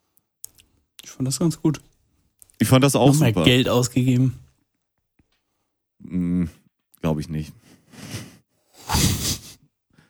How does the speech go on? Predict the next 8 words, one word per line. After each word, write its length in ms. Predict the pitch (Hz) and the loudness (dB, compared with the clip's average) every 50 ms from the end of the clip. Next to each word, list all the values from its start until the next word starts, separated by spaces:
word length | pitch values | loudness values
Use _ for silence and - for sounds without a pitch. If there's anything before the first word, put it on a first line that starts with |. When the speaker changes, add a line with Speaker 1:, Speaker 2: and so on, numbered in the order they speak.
| _ _ _ _ _ _ _ - - - - _ _ | _ _ _ _ _ _ _ -14 -14 -14 -16 _ _
Speaker 2:
Sie 120 | - 110 110 | 2 2 4
haben 120 | 113 117 | 4 4
ja 80 | 120 117 | 4 2
später 520 | 113 - - 127 127 131 123 117 107 90 - | 2 2 2 2 4 4 2 2 2 -2 -4
statt 280 | - - - 123 120 - | -4 0 2 2 2 2
des 120 | 113 107 | 0 0
Armbandprinzips 1200 | - - 107 117 131 131 120 123 120 107 - _ - - _ - 123 110 104 - 120 120 - - | 2 2 2 2 4 4 2 2 0 -4 -10 _ -20 -20 _ -2 0 0 0 0 -2 -2 -2 -2
einfach 380 | - 95 104 107 110 104 101 | -2 -2 0 2 2 0 0